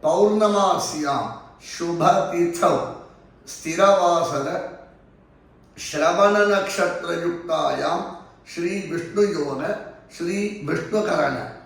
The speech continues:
ശുഭയോഗ, ശുഭകരണ, ഏവം ഗുണ, വിശേഷണ, വിശിഷ്ടായാം, അസ്യാം, പൗർണമാസ്യാം, ശുഭതിഥൗ, ശ്രീ ഭഗവദാജ്ഞയാ, ശ്രീമന്നാരായണ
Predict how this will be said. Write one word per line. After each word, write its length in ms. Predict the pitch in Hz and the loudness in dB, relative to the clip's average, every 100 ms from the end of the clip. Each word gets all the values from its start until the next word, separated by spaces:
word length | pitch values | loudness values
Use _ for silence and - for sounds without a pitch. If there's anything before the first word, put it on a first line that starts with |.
| - - | -20 -10
ശുഭയോഗ, 600 | 160 175 - 139 131 127 160 - - - - - | 0 2 4 2 -2 -2 -2 -4 -6 -16 -12 -2
ശുഭകരണ, 600 | 196 220 - - - - - - - - 127 | 4 4 2 -4 -6 -8 -10 -14 -20 -12 -4
ഏവം 460 | 156 165 170 170 170 | -2 0 0 -2 0
ഗുണ, 180 | 202 180 - - - - | -2 -2 -6 -12 -18 -12
വിശേഷണ, 680 | 175 190 196 196 190 160 147 - - - - | -6 -2 0 0 0 0 -4 -6 -12 -18 -8
വിശിഷ്ടായാം, 1000 | 151 202 202 - 175 - - - - - - - - 123 | -4 -2 -2 -2 -2 0 0 0 0 0 -4 -12 -14 -10
അസ്യാം, 640 | 127 - 151 160 180 180 - - - - | -8 -6 0 2 4 4 2 -4 -12 -6
പൗർണമാസ്യാം, 1300 | - 185 214 214 208 202 185 156 - - 156 170 - - - - - - | 0 4 4 4 2 2 2 0 -2 -6 -4 0 0 -2 -8 -16 -18 -10
ശുഭതിഥൗ, 1080 | 175 180 170 196 190 185 180 180 - 208 - - - - - - | -4 -2 2 4 4 2 -4 -8 4 6 6 2 -8 -12 -18 -8
ശ്രീ 460 | 170 196 208 208 - | -4 0 0 -2 -4
ഭഗവദാജ്ഞയാ, 1120 | 131 175 196 202 196 180 175 175 170 151 131 - - - - - | 2 4 6 6 6 4 2 2 -4 -4 -4 -4 -6 -14 -20 -14
ശ്രീമന്നാരായണ 1200 | 143 165 175 170 151 131 131 165 175 175 175 190 | -8 -4 -2 -2 -4 -4 -2 0 4 4 2 0